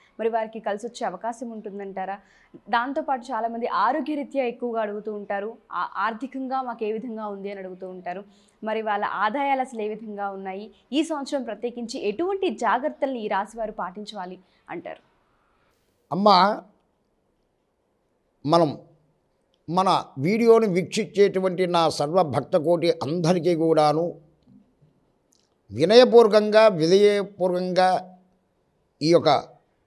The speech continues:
Speaker 2: నూతన సంవత్సరం, శుభకృతునామ సంవత్సరంలో మనం సర్వులం కూడా సర్వశుభప్రదంగా ఉండాలి అనే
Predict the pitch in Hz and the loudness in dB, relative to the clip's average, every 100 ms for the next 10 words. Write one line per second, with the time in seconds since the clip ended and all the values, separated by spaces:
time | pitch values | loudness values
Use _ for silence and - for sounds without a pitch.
0 | _ 117 131 160 202 202 202 202 - 160 | _ -6 -2 0 2 4 4 4 0 -2
1 | 180 - - 180 123 - _ _ _ _ | -2 -2 -2 0 -2 -8 _ _ _ _
2 | _ - 156 151 160 170 180 175 170 - | _ -4 2 2 2 -2 0 2 0 -2
3 | 156 165 - 156 160 160 - - - _ | -2 -4 -2 0 4 4 2 -6 -20 _
4 | _ _ _ _ _ _ 123 151 165 117 | _ _ _ _ _ _ -4 2 2 0
5 | - _ _ _ - - 156 196 254 247 | -10 _ _ _ -16 -6 -2 6 10 10
6 | 233 226 220 214 - 180 208 202 175 196 | 8 6 8 8 6 2 2 2 0 -2
7 | 196 196 196 190 180 165 131 165 175 175 | 0 2 2 4 4 4 0 4 6 8
8 | 175 202 190 - 165 175 170 170 | 6 0 -2 0 0 0 -4 -6